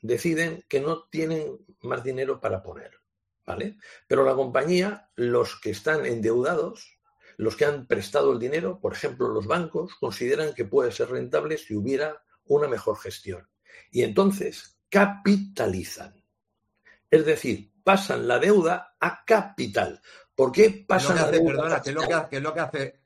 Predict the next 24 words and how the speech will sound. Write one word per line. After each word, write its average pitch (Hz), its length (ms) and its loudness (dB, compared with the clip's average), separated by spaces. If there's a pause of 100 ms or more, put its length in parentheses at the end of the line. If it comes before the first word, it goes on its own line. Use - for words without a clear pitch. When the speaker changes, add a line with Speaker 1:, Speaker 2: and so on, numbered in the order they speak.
Speaker 2:
qué 127 100 -8
es 127 60 -8
lo 139 140 -6
que 160 60 -4
hace 143 180 -6
Rastar 160 640 -2 (460)
como 117 200 -6
empresa 135 380 -4
matriz 160 580 -4 (320)
con 123 180 -4
el 117 120 -4
Español? 113 580 -6
Es 107 80 -14
decir, 113 400 -8
Speaker 1:
Exacto. 120 500 -10
Speaker 2:
eh, 120 240 -2
pone 147 260 -4
treinta 117 320 -6
y 131 100 -4
ocho 156 200 -6
millones, 185 720 -4 (440)
que 131 260 -2
es - 400 -10 (100)
capitalizar 120 1000 -2